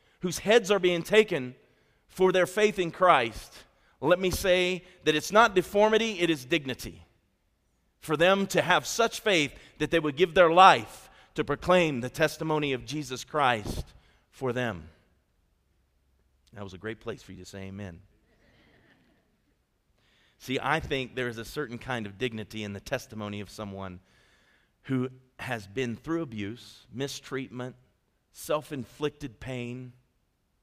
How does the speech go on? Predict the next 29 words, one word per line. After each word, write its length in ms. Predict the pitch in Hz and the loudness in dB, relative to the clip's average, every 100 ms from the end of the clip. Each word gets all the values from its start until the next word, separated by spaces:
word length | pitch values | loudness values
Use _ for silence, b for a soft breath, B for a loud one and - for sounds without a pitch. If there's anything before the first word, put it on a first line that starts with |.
| _ _ _ _ _ _ b b b b _ | _ _ _ _ _ _ b b b b _
'Cause 160 | 131 | -4
really, 320 | 160 202 190 170 | 6 6 6 2
when 140 | 143 | -2
you 100 | 139 | -2
think 220 | 151 180 | -4 -6
about 320 | 147 147 123 | -2 -2 -2
your 120 | 127 135 | -4 -4
own 200 | 139 117 | -4 -6
scars, 800 | - 123 117 131 139 127 - _ _ _ _ _ | -8 -4 -4 -4 -10 -16 -20 _ _ _ _ _
when 60 | 117 | -12
you 60 | |
think 180 | 113 170 | -8 -8
about 200 | 156 123 | -6 -8
the 60 | 127 | -8
things 340 | 147 139 117 | -10 -10 -10
you 60 | 123 | -8
go 160 | 127 | -6
through 220 | 123 139 123 | -6 -8 -8
in 100 | 107 | -6
life, 500 | 110 131 127 - _ _ _ _ _ _ _ _ | -6 -8 -12 -20 _ _ _ _ _ _ _ _
they 120 | 135 | -2
come 240 | 165 160 | 0 -4
from 440 | - 147 123 95 104 _ - | -4 -4 -2 -4 -10 _ -8
others 580 | 117 143 151 131 - - | -6 -6 -10 -14 -20 -16
and 140 | 98 | -14
they 80 | 95 | -14
come 200 | - 117 | -12 -12
from 200 | 127 120 | -12 -16
yourself. 560 | 113 - - - - | -14 -14 -16 -18 -20